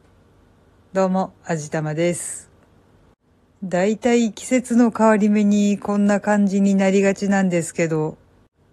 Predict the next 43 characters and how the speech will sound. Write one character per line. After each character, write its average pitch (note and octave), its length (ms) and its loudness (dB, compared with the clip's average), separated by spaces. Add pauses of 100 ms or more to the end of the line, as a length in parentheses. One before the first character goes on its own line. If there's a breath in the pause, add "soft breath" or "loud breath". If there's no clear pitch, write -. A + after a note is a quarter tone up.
(120)
今 A3+ 280 0
回 F#3 380 0
十 G3 240 -2
一 A#3 260 0
月 A3+ 240 -2
中 A3+ 300 2
も G#3+ 260 2
二 G#3+ 240 2
十 A#3 240 2
度 A3 140 4
超 A3+ 160 6
え A3+ 40 6
だ A3+ 120 6
っ A3+ 100 -4
た G#3+ 140 4
り、 F#3+ 260 0
な F#3+ 300 0
ん G#3+ 100 4
な A3 140 4
ら G#3 120 4
二 G3+ 240 2
十 G3+ 200 0
五 F3 160 0
度 F#3 120 0
ぐ F#3+ 120 0
ら F#3+ 100 4
い F3+ 80 0
ま F3 160 -2
で E3 140 -4
行 E3 80 -6
っ - 40 -20
た F3 200 0
り、 E3 180 -4
と F3 320 -2
ん G#3 80 0
で A3 100 2
も A3 140 0
な A3+ 140 2
か A3+ 100 2
っ F#3+ 100 -4
た F#3 140 0
の F3 140 -2
で D#3+ 240 -2